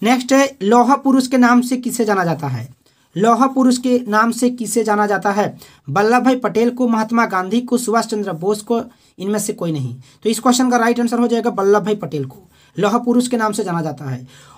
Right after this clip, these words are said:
और आपको ये भी याद रखना है, एग्जाम के लिए इंपॉर्टेंट है कि भारत के प्रथम गृह मंत्री कौन है। अगर आपको एग्जाम में पूछ दे कि भारत के प्रथम गृह मंत्री,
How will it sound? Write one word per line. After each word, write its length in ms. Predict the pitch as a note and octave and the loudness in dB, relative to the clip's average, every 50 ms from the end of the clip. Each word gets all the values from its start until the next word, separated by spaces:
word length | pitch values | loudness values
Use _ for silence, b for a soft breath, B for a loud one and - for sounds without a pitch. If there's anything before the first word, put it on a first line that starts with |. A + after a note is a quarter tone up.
| b - | b -4
और 120 | G3 G#3+ | 0 2
आपको 260 | A3 A3 G#3+ - C4+ | 2 2 2 0 0
ये 180 | C4 A3+ B3 B3 | 2 4 4 4
भी 120 | C4 C#4 | 4 4
याद 180 | C#4 C4 B3+ A#3+ | 2 2 2 0
रखना 220 | B3 B3 B3+ B3 | 0 0 2 4
है, 80 | B3 B3 | 4 4
एग्जाम 260 | G#3+ F3 G3+ G#3+ G#3+ | 2 0 -2 -4 -2
के 80 | G#3+ A3 | -2 -2
लिए 80 | A3 | -2
इंपॉर्टेंट 400 | G#3+ G3 E3+ F#3 F#3+ G3+ G3+ F#3 | -2 -2 -2 -4 -4 -4 -2 -2
है 80 | G#3 A3 | -2 0
कि 120 | G#3+ C4 | 0 -2
भारत 400 | B3+ D#3+ C#3+ D#3 F#3+ G#3+ B3 B3 - | -2 -2 -2 0 2 2 2 2 0
के 60 | C4+ | -4
प्रथम 340 | B3+ B3 A#3 A3 A3+ A#3 A#3 | -4 -2 -4 -2 -2 -2 -2
गृह 240 | - G#3+ G#3+ A3+ A#3 | 2 2 2 4 4
मंत्री 300 | A#3 A#3 A3 G#3 G#3 A3 | 2 0 -2 -2 -4 -6
कौन 200 | G#3 G3+ F#3 E3 | -4 -4 -2 -2
है। 80 | D#3+ E3 | -2 -2
अगर 160 | F3 G#3+ A3 | 0 0 0
आपको 200 | G#3+ G#3+ - G#3+ | 0 0 0 0
एग्जाम 240 | F3+ D#3 F#3 F#3 G3 | 0 0 -2 -2 -2
में 100 | G3 - | -2 -2
पूछ 160 | - E3+ D3 | -4 -4 -2
दे 260 | C#3+ F3+ A#3 C4+ B3+ B B B B B B B _ | 2 2 2 2 0 B B B B B B B _
कि 80 | A#3+ B3 | -6 -4
भारत 460 | - - D#3+ E3+ G3 G#3 A#3+ B3 B3 - | -4 -4 -2 0 2 4 4 2 2 0
के 80 | C4+ B3+ | -2 -2
प्रथम 340 | B3+ A3 - - A#3 A#3 | -2 -4 -2 -2 -2 -2
गृह 240 | - G#3+ G#3 G#3 G#3+ | 2 2 2 2 2
मंत्री, 460 | G3+ G3 F3+ D#3 C3 C3 B2 B2 C3+ | -2 -4 -4 -6 -6 -8 -10 -12 -12